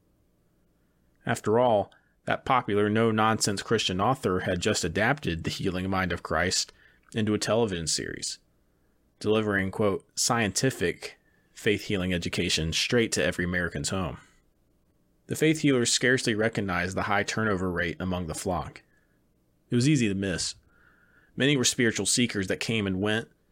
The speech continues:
trying other churches before moving on with their lives, some not seeing the big deal, and nobody knowing where anybody ended up. Sometimes abuse from these churches would make the news, but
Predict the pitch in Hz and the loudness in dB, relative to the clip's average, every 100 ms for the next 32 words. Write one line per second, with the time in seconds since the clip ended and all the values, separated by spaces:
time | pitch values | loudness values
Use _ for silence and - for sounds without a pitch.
0 | _ _ - 139 110 104 110 107 104 92 | _ _ -2 2 2 2 2 0 0 -2
1 | 101 101 104 101 92 92 92 87 98 90 | -2 -4 -4 -2 -2 -2 -2 -2 -2 -2
2 | 90 90 87 92 - - _ _ _ _ | -2 0 -2 -2 -6 -8 _ _ _ _
3 | _ - 120 113 104 - 113 98 87 95 | _ -2 2 2 2 2 0 0 0 -2
4 | 85 98 98 92 98 - _ _ _ _ | -2 -2 0 -2 -4 -12 _ _ _ _
5 | _ _ 92 95 120 104 92 104 98 90 | _ _ -4 0 2 0 0 0 0 0
6 | 92 95 87 85 80 78 78 82 - - | 0 0 0 0 -2 -2 -2 -4 -4 -16
7 | _ _ _ _ _ _ _ _ _ _ | _ _ _ _ _ _ _ _ _ _
8 | _ _ _ _ _ _ _ _ _ - | _ _ _ _ _ _ _ _ _ -4
9 | 147 165 170 120 101 110 110 107 98 - | -2 2 2 2 2 2 2 2 0 0
10 | - 98 101 95 92 92 90 92 92 90 | 0 0 -2 -2 0 0 0 0 0 -2
11 | - 98 92 | -2 0 -2